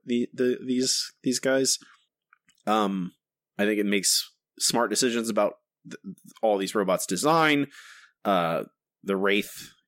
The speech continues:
robot is, has, having his own typeface is fun and clever. Um, I don't know. I, I think it's, it's a very good type of the, one of those stories. Like, if you like Transformers, I'd recommend this to you as well.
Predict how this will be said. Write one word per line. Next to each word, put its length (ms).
robot 400
is, 400
has, 260
having 300
his 160
own 480
typeface 800
is 300
fun 220
and 160
clever. 460
Um, 420
I 60
don't 100
know. 280
I, 160
I 120
think 200
it's, 420
it's 200
a 100
very 300
good 240
type 320
of 200
the, 100
one 180
of 60
those 160
stories. 480
Like, 320
if 260
you 220
like 220
Transformers, 680
I'd 120
recommend 480
this 180
to 80
you 160
as 160
well. 260